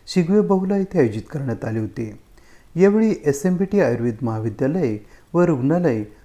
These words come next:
आणि शिवयुवा प्रतिष्ठान यांच्या संयुक्त विद्यमाने आयोजित शिबिरास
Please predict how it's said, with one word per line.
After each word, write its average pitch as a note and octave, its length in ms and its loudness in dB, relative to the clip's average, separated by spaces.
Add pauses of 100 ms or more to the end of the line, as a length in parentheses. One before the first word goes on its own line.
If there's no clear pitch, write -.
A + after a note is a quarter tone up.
आणि F#3+ 240 0
शिवयुवा F#3+ 540 0
प्रतिष्ठान E3+ 520 -2
यांच्या E3+ 300 -4
संयुक्त A#2 340 -4
विद्यमाने A#2+ 520 -4
आयोजित A2+ 360 -4
शिबिरास B2 460 -2